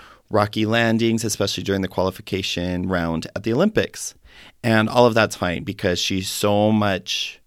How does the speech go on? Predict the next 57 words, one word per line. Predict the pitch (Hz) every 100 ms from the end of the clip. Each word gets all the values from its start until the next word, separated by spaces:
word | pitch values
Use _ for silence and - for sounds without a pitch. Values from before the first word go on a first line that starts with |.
| -
you | 101
know, | 92
stronger | - 90 95 104 90
than | 87 90
the | 87
other | 85 80
athletes | 71 90 101 113 -
that | -
it's | 78 -
fine. | - - - - - _ _ _ _
But | - 160 101 - - - - - _
in | 120
the | 113
first | 110 117 110
round | 131 123
of | 135
the | 190
team | - 147
final, | - 110 101
the | 101
pressure | - 104 104 - 113 123 160
really | 104 101 104 131
got | 117 95
to | -
her, | 95 90 90 - -
and | 107
she | - 98
didn't | 95 95 101 - - - _ _
end | 101 92
up | 95 -
being | 101 90
able | 90 -
to |
finish | - 92 85 -
the | 101
vault | 90 87
that | -
she | -
was | 90
planning | - 85 85
on |
doing. | 87 - 76 104 143 - - -
And | -
she | 98
had | 101
an | 95 90
extremely | - - 92 90 82
rough | 85 -
landing | - 143 147 143 131
'cause | 110
she | -
got | 90 76
lost | 92 101
in | 82
the | 90 -
air, | 120 120 120 117 117
and, | 82 69 -